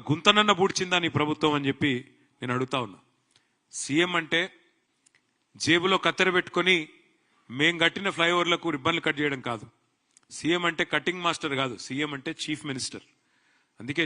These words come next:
చీఫ్ మినిస్టర్ లాగా ప్రవర్తించి తప్ప ఈ రకమైన అడ్డమైన మాటలు మాట్లాడవద్దని కోరుతా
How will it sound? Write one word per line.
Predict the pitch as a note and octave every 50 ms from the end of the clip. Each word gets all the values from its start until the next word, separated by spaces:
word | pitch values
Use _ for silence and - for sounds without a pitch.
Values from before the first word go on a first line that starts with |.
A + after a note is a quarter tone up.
| - -
చీఫ్ | - E3+ F3 -
మినిస్టర్ | F3+ F3 F3 E3+ - - F3 D#3+ D#3+
లాగా | D#3 C#3+ C#3+
ప్రవర్తించి | - C#3 C#3 C#3+ C#3+ - D3 C#3 - - D3+
తప్ప | C3+ - - D3+ C3+ B2 C#3 - _ _ _ _ _ _ _
ఈ | A2+ C#3
రకమైన | D3 D3 - - D3+ D#3 D3+ D3 C3
అడ్డమైన | B2+ C#3+ D3+ D#3+ D#3 D#3
మాటలు | C#3+ C#3 C3 - C3+ B2+ B2
మాట్లాడవద్దని | C3 - - C3 C3 B2 B2 B2 A#2 A2+
కోరుతా | A2 - -